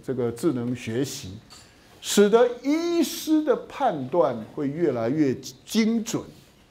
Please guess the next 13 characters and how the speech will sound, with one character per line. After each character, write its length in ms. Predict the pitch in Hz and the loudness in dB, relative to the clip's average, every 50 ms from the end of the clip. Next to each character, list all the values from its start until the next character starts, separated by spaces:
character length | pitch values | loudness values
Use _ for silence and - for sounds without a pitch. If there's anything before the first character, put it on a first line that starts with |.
| _ _ _ _ _ _ _ _ - | _ _ _ _ _ _ _ _ 2
所 140 | - 185 | 4 4
以 20 | 185 | 6
叫 160 | 196 185 170 | 6 4 2
精 340 | 175 - 240 247 247 240 233 | 2 2 0 2 2 0 -2
准 160 | - 220 165 139 123 | -4 -8 -12 -10 -8
医 160 | 127 135 139 | -6 -6 -6
学。 220 | 131 - - - - - _ _ _ _ _ _ _ _ _ | -6 -8 -12 -14 -16 -16 _ _ _ _ _ _ _ _ _
然 140 | - 156 180 | 2 4 4
后 260 | 220 226 214 - - - | 4 4 0 0 -4 -2
个 340 | - 427 349 294 233 175 143 | 0 0 2 4 4 2 2
人 300 | 123 120 120 120 139 160 - | 0 -2 -6 -8 -10 -10 -10
医 200 | 170 139 131 127 | -8 -8 -8 -8
学， 220 | 117 - - - | -8 -12 -14 -16